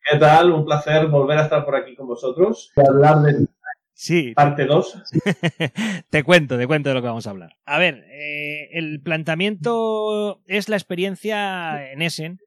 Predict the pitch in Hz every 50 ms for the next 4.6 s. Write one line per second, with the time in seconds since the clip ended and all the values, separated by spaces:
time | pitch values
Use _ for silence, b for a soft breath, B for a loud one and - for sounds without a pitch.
0 | _ _ _ _ _ _ _ _ _ - 143 135 139 156 151 135 113 107 110 117
1 | 123 123 135 143 151 151 147 151 160 160 - 185 - 143 151 147 131 139 139 143
2 | 139 147 143 139 139 143 143 139 120 - - 123 123 117 113 123 123 - 139 147
3 | 147 139 147 139 139 139 143 120 139 139 135 131 131 127 123 110 - 156 185 214
4 | 185 147 135 127 127 123 120 123 139 127 107 _ _